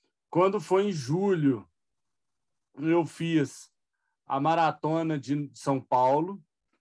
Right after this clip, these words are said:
Quando foi em novembro do outro ano, mi-, não, minto, é, foi isso? Não. Aí, é, foi isso. Em novembro eu fiz a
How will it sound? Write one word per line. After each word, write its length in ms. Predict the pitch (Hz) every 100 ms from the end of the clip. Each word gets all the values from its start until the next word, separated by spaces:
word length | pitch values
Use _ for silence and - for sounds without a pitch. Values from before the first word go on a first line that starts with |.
| _
Quando 200 | 160 175
foi 200 | 151 196
em 40 |
novembro 840 | 202 202 151 131 185 190 160 123 135
do 100 | 143
outro 360 | 156 160 147
ano, 420 | 143 135 127 113 -
mi-, 220 | 143 156
não, 320 | 139 156 123 95
minto, 360 | 151 147 - _ _ -
é, 160 | 127 -
foi 200 | - 185
isso? 280 | 202 - _ _ _
Não. 320 | 143 131 95 _ _ _ _
Aí, 300 | 127 156 175 180
é, 200 | 156 139
foi 240 | - 226
isso. 280 | 196 165 139
Em 80 | 156
novembro 680 | 196 180 160 202 208 170
eu 100 | 170
fiz 380 | 156 151 165 147
a 540 | 147 143 131 120 110